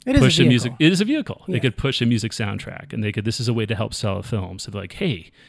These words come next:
Speaker 2: if we put really cool music into a film, or this is gonna help get people interested in this product." So,
Speaker 1: Mm-hmm.
Speaker 2: and buy soundtracks.
Speaker 1: And back when people were still buying, you know, prof-,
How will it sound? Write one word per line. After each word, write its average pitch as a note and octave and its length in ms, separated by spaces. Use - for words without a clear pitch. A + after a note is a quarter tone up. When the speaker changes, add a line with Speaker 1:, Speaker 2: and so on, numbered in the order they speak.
Speaker 2:
if - 160
we C3 120
put B2 180
really A2+ 180
cool G#2+ 200
music A2 260
into G2 160
a F#2+ 60
film, C#3 420
or G2 160
this A#2+ 220
is A2+ 100
gonna A2 160
help - 260
get A#2+ 200
people A2+ 240
interested A2 280
in F#2+ 120
this G2 100
product." - 460
So, D#3 300
Speaker 1:
Mm-hmm. - 80
Speaker 2:
and A2 160
buy G#2 160
soundtracks. - 420
Speaker 1:
And G#3 160
back G#3 260
when E3 340
people E3+ 260
were D#3+ 100
still D#3+ 240
buying, D3+ 640
you D3 140
know, C3 280
prof-, - 340